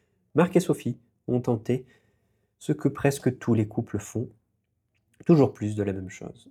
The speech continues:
Marc a redoublé d'attention classique avec des bouquets de fleurs le vendredi et des restaurants le samedi, tant pis que Sophie s'imposait des moments d'intimité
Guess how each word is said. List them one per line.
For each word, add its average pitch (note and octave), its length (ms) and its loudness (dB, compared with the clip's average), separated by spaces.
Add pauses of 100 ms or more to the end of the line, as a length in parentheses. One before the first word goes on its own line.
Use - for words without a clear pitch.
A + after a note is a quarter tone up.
Marc B2+ 340 -2
a A2 60 2
redoublé G#2+ 320 2
d'attention G2+ 480 -4
classique C3 460 -4
avec G2+ 180 -2
des G2+ 80 -4
bouquets G2+ 240 -4
de G#2+ 60 -8
fleurs G#2+ 220 -4
le F#2 60 -6
vendredi A2 640 -2
et C3 120 2
des A2+ 100 4
restaurants G#2+ 400 -4
le G2+ 80 -4
samedi, G2 440 -10 (440)
tant F3 160 6
pis - 240 -6 (480)
que G3 120 2
Sophie E3 400 0
s'imposait B2 520 4
des A#2+ 120 4
moments A2+ 260 0
d'intimité G#2+ 720 -2